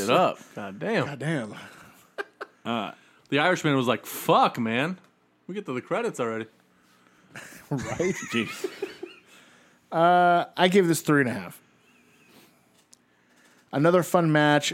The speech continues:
Speaker 1: McAfee has it.
Speaker 3: Yes.
Speaker 1: Plain and simple.
Speaker 3: Yes, he does.
Speaker 1: Uh, and f-, by the way, I wanna applaud Pat McAfee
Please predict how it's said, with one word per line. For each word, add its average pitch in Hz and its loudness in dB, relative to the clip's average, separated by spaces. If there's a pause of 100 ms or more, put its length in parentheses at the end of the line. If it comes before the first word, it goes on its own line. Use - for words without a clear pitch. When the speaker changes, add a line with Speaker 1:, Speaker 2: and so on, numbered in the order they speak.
Speaker 1:
McAfee 151 2
has 120 0
it. 104 -10
Speaker 3:
Yes. 107 -8
Speaker 1:
Plain 143 2
and 117 -4
simple. 90 -10 (340)
Speaker 3:
Yes, 120 -4
he 120 -4
does. 98 -2 (220)
Speaker 1:
Uh, 127 0
and 160 2
f-, 185 -2
by 165 4
the 151 4
way, 147 2 (1080)
I 156 2
wanna 143 2
applaud 107 -6
Pat 107 -8
McAfee 107 -10